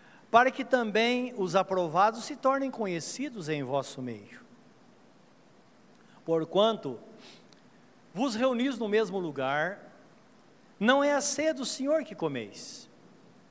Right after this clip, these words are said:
Porque ao comerdes, cada um coma, toma antecipadamente a sua própria ceia. E há quem tenha fome, ao passo que há também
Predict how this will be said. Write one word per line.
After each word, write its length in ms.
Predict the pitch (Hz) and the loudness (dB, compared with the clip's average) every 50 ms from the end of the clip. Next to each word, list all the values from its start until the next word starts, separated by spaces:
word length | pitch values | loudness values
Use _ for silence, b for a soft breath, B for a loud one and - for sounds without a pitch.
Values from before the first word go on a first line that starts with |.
| - - - _ - - - - B B B B B B B - | -20 -20 -20 _ -20 -20 -20 -20 B B B B B B B 8
Porque 320 | 208 214 202 208 - 247 | 8 8 8 6 4 6
ao 160 | 247 254 247 | 6 6 4
comerdes, 760 | 247 - 226 214 202 214 233 247 262 262 262 208 208 185 - | 4 4 2 2 6 6 6 6 6 6 2 0 -6 -8 -8
cada 320 | - - 226 214 202 190 202 | -4 0 0 2 4 4 2
um 140 | 208 214 202 | 2 0 -6
coma, 500 | - - 190 202 214 208 202 196 190 170 - - | 0 4 4 4 4 4 0 -6 -10 -14 -14 2
toma 240 | - 185 196 196 185 | 4 4 4 4 2
antecipadamente 880 | 175 180 185 170 - - - - 170 165 165 160 156 156 156 160 151 151 | -2 -2 -4 -6 -6 -6 0 0 2 4 4 2 0 0 -4 -6 -6 -10
a 20 | |
sua 220 | 123 - - 143 131 | -10 -6 -4 -4 -4
própria 300 | - 147 139 - 127 110 | -4 -6 -6 -6 -10 -12
ceia. 440 | - - - 139 131 123 113 110 110 147 - - - - - - - - b b b b b b b b b b | -10 -8 -6 -6 -6 -6 -10 -14 -18 -20 -20 -20 -20 -20 -20 -20 -20 -20 b b b b b b b b b b
E 120 | 147 165 | 0 0
há 80 | 185 190 | 0 0
quem 200 | - 254 262 254 | 0 -4 -6 -4
tenha 240 | - 294 285 294 | -4 -6 -6 -6
fome, 560 | 254 - - - 254 285 285 247 175 127 113 - - | -6 -6 -2 0 0 0 -2 -6 -8 -10 -10 -4 2
ao 180 | 170 170 175 | 2 2 4
passo 540 | 165 170 - - 180 196 233 226 - - 190 | 2 0 2 2 4 4 4 0 -4 -10 -12
que 180 | - - 170 156 | -14 -4 0 2
há 140 | 151 175 175 | 4 4 2
também 640 | - - 151 143 127 120 131 139 156 190 247 285 | 2 -2 -6 -6 -6 -6 -6 -4 -4 -4 -6 -8